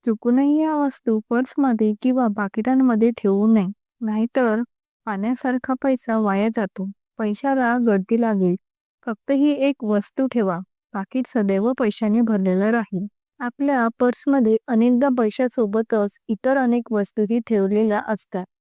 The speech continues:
अनेकदा यातील काही वस्तू तर आपण कित्येक दिवस वापरतही नाही किंवा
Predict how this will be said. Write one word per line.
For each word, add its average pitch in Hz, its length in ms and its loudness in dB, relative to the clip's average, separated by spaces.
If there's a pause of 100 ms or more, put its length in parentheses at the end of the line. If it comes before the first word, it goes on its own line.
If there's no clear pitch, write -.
अनेकदा 254 560 0
यातील 226 480 0
काही 233 340 -4
वस्तू 226 480 0
तर - 380 -4
आपण 240 340 2
कित्येक 233 560 0
दिवस 220 380 0
वापरतही 220 640 0
नाही 180 360 0 (640)
किंवा 240 380 -2